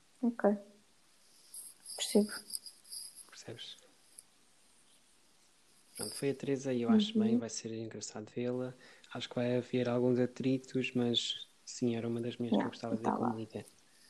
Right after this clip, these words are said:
Speaker 1: Temos nomeações.
Speaker 2: Passando às nomeações. Tivemos pela primeira vez o público a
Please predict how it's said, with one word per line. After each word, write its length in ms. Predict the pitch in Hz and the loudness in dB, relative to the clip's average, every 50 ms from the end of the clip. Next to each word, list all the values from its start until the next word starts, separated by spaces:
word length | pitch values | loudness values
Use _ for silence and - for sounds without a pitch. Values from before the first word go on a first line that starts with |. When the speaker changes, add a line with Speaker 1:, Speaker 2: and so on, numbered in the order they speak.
| - - - - - - - - _ - - - - - - _ _ _ _ - - - - - - - - - | -20 -20 -20 -20 -20 -20 -20 -20 _ -20 -20 -20 -20 -20 -20 _ _ _ _ -20 -20 -20 -20 -20 -20 -20 -4 4
Speaker 1:
Temos 580 | - 262 254 254 254 262 - - - - - - - - - - - - | 6 8 8 8 6 4 2 0 -6 -6 -10 -16 -20 -20 -20 -20 -8 2
nomeações. 1040 | 294 269 262 269 247 220 214 208 214 240 - - 240 226 233 240 - - - - - - _ _ | 6 8 10 12 12 12 10 8 6 4 2 -2 -4 -4 -4 -6 -6 -8 -16 -16 -16 -18 _ _
Speaker 2:
Passando 300 | - 135 - - 151 151 | -4 -2 2 4 6 6
às 120 | 151 143 143 | 6 6 4
nomeações. 800 | 147 147 147 143 139 - 120 113 104 107 - - - - - - _ _ _ _ _ _ - - _ _ _ _ - - _ _ _ _ _ _ _ _ _ _ _ _ _ _ _ _ _ _ _ _ - - - | 4 4 4 4 2 0 -2 -2 -2 -4 -6 -8 -12 -12 -14 -16 _ _ _ _ _ _ -20 -20 _ _ _ _ -20 -20 _ _ _ _ _ _ _ _ _ _ _ _ _ _ _ _ _ _ _ _ -20 -20 -8
Tivemos 280 | - - 143 131 - | -2 0 2 2 2
pela 180 | - 143 139 131 | 2 2 2 2
primeira 340 | 135 - 139 135 131 139 135 | 2 2 2 2 2 2 0
vez 280 | 131 131 120 113 110 123 | 0 -2 -2 -2 -2 -4
o 60 | 120 | -4
público 520 | - 139 135 123 123 123 117 - - - - - - - - - - - _ _ - | -2 -2 -2 -2 -2 -4 -6 -6 -10 -16 -18 -20 -20 -20 -20 -20 -20 -20 _ _ -12
a 60 | 170 | -8